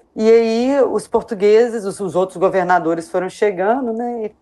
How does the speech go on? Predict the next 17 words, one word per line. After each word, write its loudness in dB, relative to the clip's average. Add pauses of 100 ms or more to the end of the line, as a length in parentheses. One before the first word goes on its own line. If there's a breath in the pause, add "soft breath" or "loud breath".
(120)
e, -6
e -6
tentavam 0
negociar -2
com -6
ela, -4
falando, -4
"Então -12
primeiro -4
vocês -2
cumprem -4
o -6
que -6
vocês 2
já 0
me -4
prometeram, -4